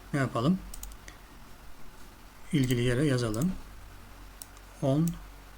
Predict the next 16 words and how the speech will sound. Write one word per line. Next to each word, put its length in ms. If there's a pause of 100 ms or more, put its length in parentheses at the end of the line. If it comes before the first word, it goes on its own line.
(240)
altı. 1800 (960)
Evet 200
çocuklar. 440 (400)
Fare, 380
fareyle 560
yazıyorum 440
ben. 80
O 120
yüzden 340
biraz 220
zor 160
oluyor. 400 (4000)
On 140
altı 260
karpuz 320
satıldı. 400